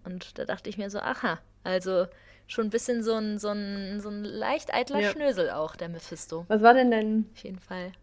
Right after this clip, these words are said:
Speaker 1: Ja, es war, war eine spannende
Speaker 2: Mhm.
Speaker 1: Szene, war
Speaker 2: Was
Speaker 1: sehr
Speaker 2: war denn
Speaker 1: schön,
Speaker 2: dein,
Speaker 1: das stimmt.
Speaker 2: dein
Speaker 1: Ähm, mein Worst of, ähm, ist tatsächlich auch, ähm, in der Recherche mir untergekommen. Und zwar, ähm, war das im Zusammenhang mit der Schuldfrage.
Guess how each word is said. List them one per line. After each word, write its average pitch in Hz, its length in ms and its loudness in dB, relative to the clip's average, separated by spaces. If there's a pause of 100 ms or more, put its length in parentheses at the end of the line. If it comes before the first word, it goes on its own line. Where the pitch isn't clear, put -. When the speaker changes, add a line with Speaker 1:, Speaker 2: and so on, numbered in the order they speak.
(200)
Speaker 1:
Ja, 220 120 4
es - 100 0
war, 294 220 4
war 277 100 10
eine 359 120 2
spannende 214 300 4
Speaker 2:
Mhm. 214 40 -2
Speaker 1:
Szene, 240 300 0
war 214 80 4
Speaker 2:
Was 220 60 4
Speaker 1:
sehr 233 40 10
Speaker 2:
war 240 40 12
denn 240 100 10
Speaker 1:
schön, 233 80 8
Speaker 2:
dein, 214 140 6
Speaker 1:
das 214 80 2
stimmt. 208 260 2
Speaker 2:
dein 208 200 -6 (540)
Speaker 1:
Ähm, 226 280 8
mein 208 260 6
Worst 233 320 8
of, - 400 4
ähm, 208 420 2
ist - 120 -2
tatsächlich - 560 0
auch, 254 380 4 (460)
ähm, 214 480 0
in 214 140 0
der 208 140 2
Recherche 208 840 2
mir 196 300 0
untergekommen. 208 880 -4 (720)
Und 220 200 2
zwar, 233 920 4
ähm, 208 680 0 (300)
war 208 160 4
das 220 260 0
im 202 340 -2
Zusammenhang 220 520 2
mit 214 140 -2
der 196 100 2
Schuldfrage. 165 1160 0